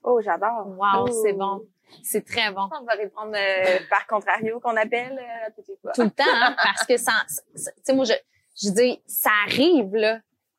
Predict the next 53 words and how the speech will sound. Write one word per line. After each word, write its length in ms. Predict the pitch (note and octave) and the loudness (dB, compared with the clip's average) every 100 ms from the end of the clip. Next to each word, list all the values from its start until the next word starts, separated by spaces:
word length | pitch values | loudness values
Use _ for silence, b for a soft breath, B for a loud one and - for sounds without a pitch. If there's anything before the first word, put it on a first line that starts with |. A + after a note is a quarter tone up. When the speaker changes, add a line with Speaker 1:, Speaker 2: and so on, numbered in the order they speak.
| _ | _
Speaker 2:
qu'il 100 | - | 2
y 20 | |
a 40 | G3+ | 2
des 200 | G3+ G3 | 2 0
gestionnaires, 440 | G3+ F#3+ G#3 A3+ | 0 -2 -4 -8
justement, 340 | A3+ A#3+ A3+ C4+ | -6 -2 -2 -2
qui 160 | - _ | -6 _
pensent 320 | D4+ D#4+ C#4+ | -2 0 0
comme 160 | - A3 | 2 2
ça, 180 | G3+ C#4 | 2 0
qui 160 | - | 0
se 80 | G3 | 0
disent, « 300 | G#3 C4+ - _ - | 4 2 2 _ -2
Je 60 | F#3 | 0
vais 100 | A3 | 2
pas 120 | F4 G4+ | 0 0
investir 600 | D4+ A3 - - D4+ D#4 | 2 0 0 -2 -2 0
pour 200 | B3+ A3+ | 0 2
évoluer 580 | A3 A3 G#3+ G#3+ B3+ C#4+ | 2 2 0 2 2 4
mon 200 | A#3 G3 | 2 2
monde 300 | A#3+ E4+ D4+ | 0 0 0
parce 180 | G#3+ - | -2 0
que 120 | B3 | 0
sinon, 520 | - - D4 C4 D#4+ | 0 2 4 4 2
la 160 | D#4 G#3+ | 0 -2
compétition 500 | A#3 A#3+ - F#4+ E4 | -2 -4 -4 -4 -2
est 160 | A#3 | -2
tellement 320 | E4 D#4 A#3 G#3+ | -2 0 0 0
forte, 140 | - - | -6 -2
ils 60 | |
vont 80 | A3 | 0
venir 160 | A#3+ B3+ | 2 0
les 80 | |
chercher, 420 | A3 A3+ - D4 E4+ | 2 -2 0 0 0
puis 80 | |
ils 60 | A3+ | 0
vont 100 | G#3 | -4
venir 140 | A3+ | -4
les 100 | A#3 | -4
chercher 400 | G#3 - - C#4+ _ _ - G3+ | -4 -6 -6 -8 _ _ -4 0
à 60 | |
de 80 | G#3 | 0
plus 240 | G3+ - A3+ | -2 2 4
gros 300 | B3 E4 E4+ | 4 4 2
salaires, 420 | C4+ A3 A#3 D#4 | 0 2 2 0
donc 220 | B3+ A3+ | -2 -4
ils 60 | G#3 | -4
vont 140 | A3+ | -2
me 60 | A#3+ | -4
quitter. 280 | - - C#4+ | -6 -2 0
Donc, 180 | G#3+ G3+ | 0 -2
je 80 | |
préfère 380 | - A#3+ C#4 D#4+ | -4 -2 0 -2